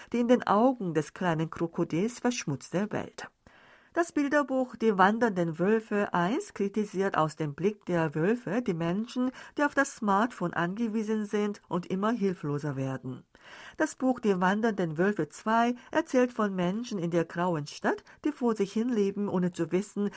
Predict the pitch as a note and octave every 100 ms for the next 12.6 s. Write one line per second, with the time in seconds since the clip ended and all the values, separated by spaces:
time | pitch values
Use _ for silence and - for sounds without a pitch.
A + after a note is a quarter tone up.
0 | - D#3+ F#3 A#3+ - G3+ G3 E3+ F3 E3+
1 | F#3 F#3+ - G3 F#3+ F3 F3 E3 F3+ A3+
2 | - C3+ C#3+ D3 - C#3+ - G3 G3 D#3
3 | C#3+ B2+ - F#3 C#3+ C3 A#2+ C3+ - _
4 | _ - - - - - A3 A#3+ A#3 -
5 | C#4 G#3+ A3+ A4+ - - C4 C4 B3 C#4+
6 | C#4 B3+ A3 C#4 - C#4 C#4 - - C#4+
7 | A3+ B3+ C#4+ - A#3+ B3 E3 C3 - -
8 | - - - _ - - D#3+ D#3 C#3+ A2
9 | - B2+ - C#3+ D3+ E3 - F#3 G3 A#3+
10 | D4+ - B3 C#4+ C4+ - G#3 A#3 C4+ -
11 | F3 F3+ _ - E3+ F#3+ F#3+ C3+ C3 C3
12 | D#3 F3+ - C3+ C#4+ -